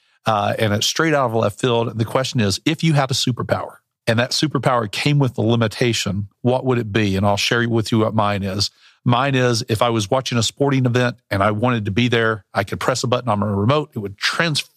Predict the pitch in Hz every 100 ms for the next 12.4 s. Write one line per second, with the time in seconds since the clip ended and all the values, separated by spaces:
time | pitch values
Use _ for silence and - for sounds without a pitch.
0 | _ 139 123 117 131 123 110 120 113 123
1 | 120 104 - 190 147 135 135 135 123 120
2 | - 143 127 117 120 123 - 131 127 127
3 | 170 170 208 233 - 117 110 117 - -
4 | 135 123 127 123 117 117 127 120 - -
5 | 156 156 135 123 135 123 120 113 104 -
6 | 139 185 165 117 107 - 95 95 98 -
7 | _ - 139 110 - 170 127 110 139 120
8 | 123 - - - - - - - - 139
9 | 123 127 135 143 - 143 139 143 147 139
10 | 135 - 131 127 - 123 123 117 110 127
11 | - 120 110 113 - 131 139 123 98 82
12 | - - - -